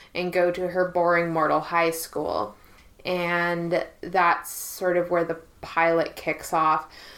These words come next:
Yeah, it's, the plot of The Chilling Adventures of Sabrina is a lot more convoluted. It's a lot more plot heavy.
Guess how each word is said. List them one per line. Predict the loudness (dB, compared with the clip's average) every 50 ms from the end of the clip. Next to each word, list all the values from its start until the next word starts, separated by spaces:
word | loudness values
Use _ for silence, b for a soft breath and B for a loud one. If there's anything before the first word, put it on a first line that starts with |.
| B B -12 -6
Yeah, | -2 0 2 4 6 6 8 8 8 8 8 6 6
it's, | 4 4 4 2 -2 -8 -8 -4
the | 0 2 2 2 2
plot | 0 0 4 6 6 6 4 4 4
of | 2 2 2 -4 -8
The | -8 -6
Chilling | -4 0 2 4 4 6 4 4
Adventures | 4 2 4 2 2 2 0 -6 -10 -8
of | -10 -10 -8
Sabrina | -8 -2 2 4 4 4 6 6 4 4
is | 4 4
a | 4
lot | 4 6 6 6 4 4
more | 4 2 2 0
convoluted. | 0 0 0 0 2 2 4 4 6 6 6 6 6 4 4 2 2
It's | 0 -2 0
a | 2 4
lot | 4 6 4 4
more | 2 -2 -2
plot | -4 -4 -2 2 4 4 4 4 0 -4
heavy. | -6 -4 -4 -4 -4 -4 -6 -6 -6 -8 -8